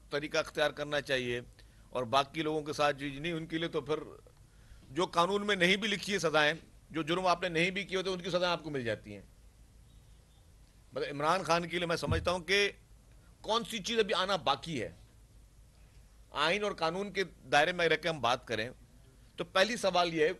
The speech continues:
कुछ दोस्त सवाल करते हैं कि यार, इलेक्शन टाइम पे होना चाहिए, इलेक्शन इस तरह, हम कहते हैं, बिल्कुल होना चाहिए। इलेक्शन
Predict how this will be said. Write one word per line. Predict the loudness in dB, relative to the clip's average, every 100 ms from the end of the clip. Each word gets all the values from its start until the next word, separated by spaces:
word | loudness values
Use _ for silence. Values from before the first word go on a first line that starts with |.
| -12 -20 -12 -4
कुछ | -2
दोस्त | 0 0
सवाल | 2 2
करते | 2 -4 -4
हैं | 2
कि |
यार, | 2 2 -2 -4
इलेक्शन | -4 -4 -6
टाइम | 0 0 0
पे | -2
होना | 0 2
चाहिए, | 2 2 2 0
इलेक्शन | -2 -6 -4 -4
इस | -8
तरह, | -8 -6 -10
हम |
कहते | -6 -8
हैं, | -4
बिल्कुल | -6 -2 2
होना | 4 4
चाहिए। | 2 2 -2 -8 -20 -20 -20 -20 -20 -20 -20 -20 -14 2
इलेक्शन | 4 4 2 0